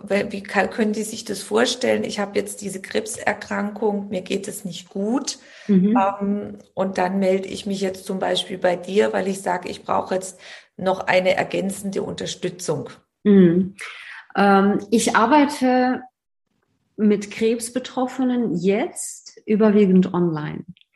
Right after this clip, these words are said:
Speaker 2: Das hat, ist natürlich auch der Situation jetzt geschuldet, dass man sich da draußen, äh, nicht sicher fühlt. Das ist, ähm, nämlich auch so sehr, ein sehr wichtiger Faktor, ne? Sich sicher fühlen, sich wohlfühlen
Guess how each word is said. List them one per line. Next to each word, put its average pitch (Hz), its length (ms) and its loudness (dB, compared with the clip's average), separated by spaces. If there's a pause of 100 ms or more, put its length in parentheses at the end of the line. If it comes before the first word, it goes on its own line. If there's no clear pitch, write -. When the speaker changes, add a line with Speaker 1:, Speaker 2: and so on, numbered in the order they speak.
(380)
Speaker 2:
Das - 200 -2
hat, 220 260 2
ist 208 140 4
natürlich 208 460 6
auch 202 160 2
der 202 140 4
Situation 190 760 4
jetzt 254 260 2
geschuldet, 226 640 0 (1000)
dass 190 160 -2
man 190 360 4
sich 180 220 -2
da 180 100 0
draußen, 185 800 0
äh, 165 320 -2
nicht 180 360 2
sicher 202 220 0
fühlt. 175 460 -4 (600)
Das 196 180 -2
ist, 202 300 2
ähm, 190 560 4 (120)
nämlich 208 580 2
auch 214 200 -2
so 214 800 2
sehr, 196 360 -2 (220)
ein 185 180 6
sehr 208 180 6
wichtiger 214 420 4
Faktor, - 680 -12 (140)
ne? 208 360 -4
Sich 180 320 0
sicher 185 300 2
fühlen, 165 380 -2
sich 165 260 -6
wohlfühlen 185 600 2